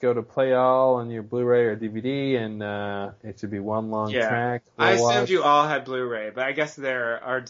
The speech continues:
Speaker 2: probably some D V Ds out there, um,
Speaker 1: Yeah.
Speaker 2: still. So, yeah, it should still work. Um, I presume they have Play All also. Uh,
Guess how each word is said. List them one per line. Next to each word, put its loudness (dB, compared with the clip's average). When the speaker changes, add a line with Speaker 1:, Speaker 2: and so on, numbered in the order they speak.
Speaker 2:
probably -4
some -16
D -14
V -18
Ds -18
out -18
there, -20
um, -14
Speaker 1:
Yeah. -6
Speaker 2:
still. -14
So, -8
yeah, -4
it 4
should 2
still 4
work. -2
Um, -6
I 0
presume -8
they -6
have -14
Play -10
All -12
also. -14
Uh, -12